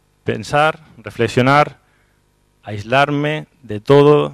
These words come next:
de los compañeros de la fotografía, aislarme de ver fotografía, buscar incluso otros hobbies, con el fin un poco de, de, claro, de, de despejarte y, y sobre todo,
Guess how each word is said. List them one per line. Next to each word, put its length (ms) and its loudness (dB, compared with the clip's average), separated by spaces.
de 120 -16
los 100 -8
compañeros 460 0
de 60 2
la 80 0
fotografía, 800 -2
aislarme 440 0
de 80 0
ver 140 -4
fotografía, 720 -2
buscar 420 0
incluso 320 -2
otros 220 2
hobbies, 560 -2
con 140 0
el 100 0
fin 180 -2
un 120 -4
poco 480 0
de, 440 -10
de, 220 -8
claro, 220 2
de, 160 0
de 140 -4
despejarte 720 -2
y, 200 -4
y 40 -8
sobre 260 0
todo, 380 4